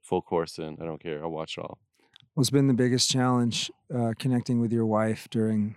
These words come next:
Speaker 2: this quarantine the past six, seven weeks?
Speaker 1: It's an interesting question.
Speaker 2: Is she gonna
Speaker 1: Um,
Speaker 2: listen to this?
Speaker 1: Hmm?
Speaker 2: Is she, is she gonna listen to this? 'Cause you,
Speaker 1: Yeah,
Speaker 2: you
Speaker 1: she probably will, and that's fine.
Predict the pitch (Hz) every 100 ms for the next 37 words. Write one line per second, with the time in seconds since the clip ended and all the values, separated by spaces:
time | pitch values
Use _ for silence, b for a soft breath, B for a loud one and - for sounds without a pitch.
0 | - 113 110 104 - 120 110 104 - 113
1 | 107 104 107 107 104 - - - - 110
2 | - 113 104 107 107 107 - _ _ _
3 | _ _ _ _ _ _ _ - 110 107
4 | - 101 90 - 95 95 - 78 - -
5 | _ _ _ _ _ _ _ b b b
6 | _ _ - 92 95 95 92 - 139 127
7 | 117 143 131 131 143 - _ _ _ _
8 | - - 120 135 - - 127 - - 117
9 | 135 131 120 117 147 127 139 143 - 107
10 | 123 - B B B B 370 302 294 254
11 | 127 101 143 - 151 180 - 87 120